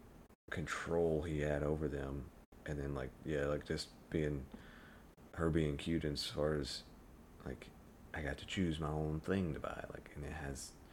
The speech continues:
has, has pockets. It wasn't like a,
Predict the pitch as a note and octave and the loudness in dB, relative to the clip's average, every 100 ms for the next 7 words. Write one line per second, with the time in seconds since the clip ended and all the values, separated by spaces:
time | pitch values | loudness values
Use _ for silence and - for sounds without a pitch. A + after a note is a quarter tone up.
0 | - - - - - C#2+ C#2+ - - E2+ | -20 -20 -20 -20 -12 -8 -8 -10 -10 -10
1 | D#2+ - F2 - - - D#2 E2+ G2+ G#2 | -8 0 0 0 -2 2 4 8 10 12
2 | G2 - F2 | 10 10 6